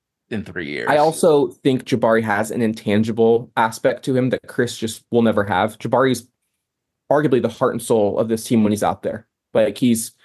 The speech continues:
Speaker 2: he just plays with a passion and energy. Um, Chris is more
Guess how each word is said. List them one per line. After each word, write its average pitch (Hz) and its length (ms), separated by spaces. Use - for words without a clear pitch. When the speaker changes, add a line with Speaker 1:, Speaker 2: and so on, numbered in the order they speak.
Speaker 2:
he 135 100
just 123 160
plays 139 280
with 117 120
a 113 40
passion 123 600
and 120 120
energy. 120 640
Um, 110 500
Chris 139 260
is 131 120
more 117 520